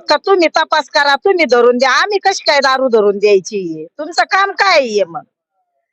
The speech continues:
आम्ही जर दारू धरून द्या तर मग तुम्ही करता काय? हा? आम्हाला हे असे इथं आल्यावर आम्हाला वाटी लावून देतात, आम्हाला म्हणतात, "जा, जा." आम्ही आलोच संध्याकाळी,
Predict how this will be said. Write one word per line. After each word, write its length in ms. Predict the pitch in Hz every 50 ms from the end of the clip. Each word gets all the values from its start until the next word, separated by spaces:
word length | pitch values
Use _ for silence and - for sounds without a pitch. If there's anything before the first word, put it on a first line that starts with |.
| _ -
आम्ही 380 | 208 240 320 370 370 370 403 392
जर 180 | 403 403 392
दारू 280 | 349 403 392 403 403 403
धरून 260 | 381 339 302 311 320
द्या 120 | 320 339 339 339
तर 60 | 349 339
मग 100 | 370 285
तुम्ही 280 | - 466 466 480 440
करता 400 | 285 - 392 440 480 - - 415
काय? 260 | - - 320 269 180 131 - _ _ _ _ _ _ _ _ _ _ _ _ _ _ -
हा? 220 | 254 302 349 381 381 _ _ _ _ _ _ _ -
आम्हाला 380 | 226 294 370 381 381 349 339
हे 80 | 330 311
असे 320 | 302 294 330 359 349 403
इथं 200 | 349 330 320 320
आल्यावर 340 | 311 311 339 330 349 339 349
आम्हाला 380 | 339 330 359 359 349 320 311 302
वाटी 340 | 320 330 330 - 330 320 320
लावून 240 | 320 320 311 311
देतात, 340 | 285 311 311 302 - 311 302 - 294 302 339
आम्हाला 240 | 349 339 311 294 269
म्हणतात, 280 | 254 247 240 - 294 277
"जा, 220 | 233 349 359 359
जा." 180 | 311 359 330 - _ _ _ _ _ _ _ -
आम्ही 280 | 226 302 381 381 349
आलोच 380 | 330 311 330 381 392 403 392 -
संध्याकाळी, 680 | - 381 381 381 359 330 285 - 269 254 233 214 185